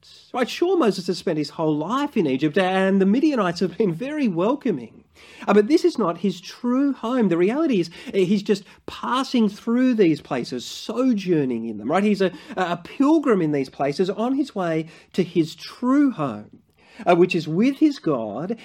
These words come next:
in the land that God promised to Abraham way back in Genesis twelve.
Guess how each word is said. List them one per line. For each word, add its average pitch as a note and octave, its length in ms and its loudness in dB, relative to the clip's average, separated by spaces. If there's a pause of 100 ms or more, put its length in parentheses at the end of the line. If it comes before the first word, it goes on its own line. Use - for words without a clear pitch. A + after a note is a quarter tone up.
(160)
in G3 140 6
the F3 100 4
land A#3 440 0
that A#3 140 -2
God G3 300 0
promised A#3 800 -6 (160)
to F3+ 240 2
Abraham F3 760 -2
way B3+ 320 -2
back G#3 600 -6 (400)
in F3+ 160 4
Genesis D#3 480 -4
twelve. G#2+ 400 -6